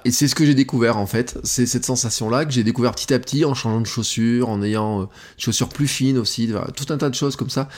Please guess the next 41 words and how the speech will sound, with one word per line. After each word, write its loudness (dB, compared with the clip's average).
euh, 2
où 6
j'ai 6
découvert 2
de 2
nouveaux 4
trucs, 0
et 4
aussi, 2
et 4
je -2
dois 4
le 0
dire, 2
euh, 2
c'est 0
en 4
faisant 2
beaucoup 2
d'endurance 2
fondamentale, 0
euh, 0
parce -2
que 0
je 2
manquais 2
de -8
foncier. -2
Moi, -2
j'ai -4
beaucoup 2
été 0
quelqu'un -2
qui -8
courait -2
beaucoup -2
trop -2
vite 2
tout -2
le -2
temps. -2